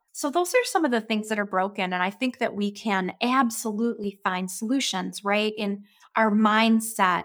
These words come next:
about being empowered, our mindset about knowing that work is part of a full life, our mindset about, um, community and the beauty in how we contribute to others and contribute to the broader society.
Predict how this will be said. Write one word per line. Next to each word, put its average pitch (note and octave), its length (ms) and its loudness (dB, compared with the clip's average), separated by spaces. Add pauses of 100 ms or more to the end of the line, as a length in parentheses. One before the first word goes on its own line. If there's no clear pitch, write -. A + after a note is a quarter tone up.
about G3+ 560 0
being G3 300 -2
empowered, F3 720 -4
our G#3 120 2
mindset G#3+ 880 2
about G3 580 2 (240)
knowing A#3 500 4
that G3 160 -4
work G3+ 240 -6
is G3+ 120 -8
part F#3+ 260 0
of F#3 60 -4
a F#3 80 -6
full F#3 320 -10
life, F#3+ 340 -4 (100)
our A3+ 120 6
mindset A3 920 4
about, F#3+ 580 2 (380)
um, F#3+ 280 0
community G#3 840 2
and G3+ 280 0
the F#3+ 280 0 (240)
beauty A#3 580 4
in G3+ 580 0
how G#3 300 4
we G#3 200 -2
contribute G3+ 580 -6
to G3 140 -4
others F3+ 380 -4
and F#3+ 140 -8
contribute G3+ 520 -6
to G#3+ 100 -12
the F#3+ 100 -8
broader F3 360 -2
society. - 680 -10